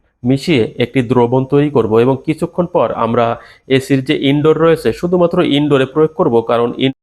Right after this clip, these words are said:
যেহেতু ইনডোরের ভিতরে ধুলাবালি জমে এবং সেখানে পানিও তৈরি হয় এবং এই পানিটা ড্রেন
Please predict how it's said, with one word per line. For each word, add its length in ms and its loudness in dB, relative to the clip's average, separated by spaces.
যেহেতু 440 2
ইনডোরের 460 2
ভিতরে 300 2
ধুলাবালি 500 2
জমে 260 2
এবং 220 2
সেখানে 360 -2
পানিও 400 2
তৈরি 300 2
হয় 200 -4
এবং 200 2
এই 200 2
পানিটা 360 0
ড্রেন 320 0